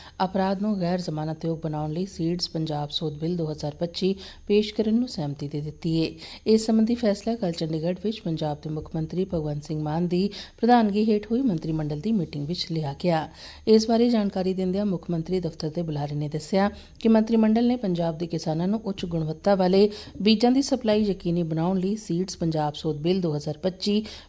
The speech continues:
ਪੇਸ਼ ਕਰਨ ਨੂੰ ਸਹਿਮਤੀ ਦੇ ਦਿੱਤੀ ਹੈ। ਮੰਤਰੀ ਮੰਡਲ ਨੇ ਸੂਬੇ ਵਿੱਚ ਸਨਅਤੀ ਤੇ ਕਾਰੋਬਾਰੀ ਨਿਵੇਸ਼ ਨੂੰ ਉਤਸ਼ਾਹਿਤ ਕਰਨ ਲਈ ਜ਼ਮੀਨ ਵਿਕਰੀ ਜਾਂ ਲੀਜ਼ ਦੇ ਆਧਾਰ ਤੇ ਮੁਹੱਈਆ ਕਰਨ ਲਈ ਇੱਕ ਢਾਂਚਾ ਵਿਕਸਿਤ ਕਰਨ ਲਈ ਵੀ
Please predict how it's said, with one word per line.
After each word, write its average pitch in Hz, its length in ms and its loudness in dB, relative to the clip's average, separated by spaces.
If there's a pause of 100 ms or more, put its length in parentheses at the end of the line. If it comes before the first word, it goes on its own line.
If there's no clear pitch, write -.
ਪੇਸ਼ 226 260 4
ਕਰਨ 151 240 -2
ਨੂੰ 180 160 -2
ਸਹਿਮਤੀ 185 640 -6 (100)
ਦੇ 214 140 2
ਦਿੱਤੀ 151 140 -6
ਹੈ। 175 380 0 (760)
ਮੰਤਰੀ 220 260 4
ਮੰਡਲ 226 380 2
ਨੇ 269 180 2
ਸੂਬੇ 208 360 -2
ਵਿੱਚ 208 180 0
ਸਨਅਤੀ 190 480 -4
ਤੇ 196 160 -4
ਕਾਰੋਬਾਰੀ 165 480 -4
ਨਿਵੇਸ਼ 160 360 -4
ਨੂੰ 196 80 -4
ਉਤਸ਼ਾਹਿਤ 160 360 -6
ਕਰਨ 190 280 -2
ਲਈ 185 160 0
ਜ਼ਮੀਨ 170 460 2 (360)
ਵਿਕਰੀ 226 280 0
ਜਾਂ 240 140 2
ਲੀਜ਼ 202 280 -2
ਦੇ 214 80 0
ਆਧਾਰ 214 240 0
ਤੇ 185 160 -6
ਮੁਹੱਈਆ 160 320 -2
ਕਰਨ 175 280 -4
ਲਈ 214 80 -2
ਇੱਕ 214 180 -8
ਢਾਂਚਾ 208 260 -4
ਵਿਕਸਿਤ - 380 -6
ਕਰਨ 196 200 0
ਲਈ 220 180 2
ਵੀ 147 220 -4